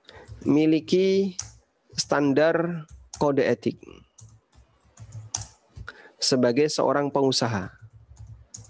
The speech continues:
muslim, sebagai seorang wirausahawan.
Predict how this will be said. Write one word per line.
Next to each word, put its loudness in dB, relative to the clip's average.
muslim, -2
sebagai 2
seorang 2
wirausahawan. 0